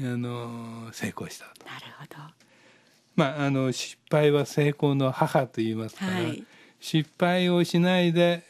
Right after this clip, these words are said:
Speaker 1: え、
Speaker 2: うん。
Speaker 1: 何も失敗ゼロで成功するという人はほとんどいないんですね。
Speaker 2: ええ。
Speaker 1: ですから、え、失敗を恐れてはいけない。
Speaker 2: なるほど。ちなみに先生はやはり失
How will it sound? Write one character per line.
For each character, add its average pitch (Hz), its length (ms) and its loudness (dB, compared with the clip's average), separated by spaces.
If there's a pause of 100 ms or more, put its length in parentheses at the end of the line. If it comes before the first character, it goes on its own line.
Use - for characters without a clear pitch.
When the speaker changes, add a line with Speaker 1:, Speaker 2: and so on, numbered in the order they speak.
Speaker 1:
え、 139 80 -4
Speaker 2:
う 127 40 -2
ん。 120 60 0
Speaker 1:
何 143 260 4
も 208 160 4
失 180 240 -2
敗 190 180 2
ゼ 196 180 2
ロ 170 140 4
で 131 300 0 (500)
成 143 220 0
功 147 300 2
す 151 120 -4
る 143 180 0
と - 140 -8
い 110 40 2
う - 20 2
人 - 180 -6
は 107 60 -6
ほ 104 100 -12
と 139 140 2
ん 185 60 2
ど 170 80 2
い 120 60 -2
な 117 120 -4
い 110 80 -6
ん 98 40 -12
で 87 120 -14
す - 80 -20
ね。 135 420 -10 (1200)
Speaker 2:
え - 20 -8
え。 127 80 -4
Speaker 1:
で 135 140 0
す - 100 -8
か 123 120 2
ら、 120 240 0
え、 117 200 -6
失 - 300 -8
敗 127 220 0
を 120 220 -2
恐 127 220 0
れ 113 120 -6
て - 140 -8
は 151 120 -8
い 135 100 -12
け 101 160 -12
な 92 160 -14
い。 - 80 -16
Speaker 2:
な 165 120 -6
る 151 100 -12
ほ 139 140 -12
ど。 123 160 -12 (240)
ち - 140 -2
な 311 140 4
み 349 100 6
に 320 120 8
先 311 240 2
生 294 260 0
は 165 220 -2
や 180 80 -6
は 185 140 -4
り 156 140 -6
失 - 200 -4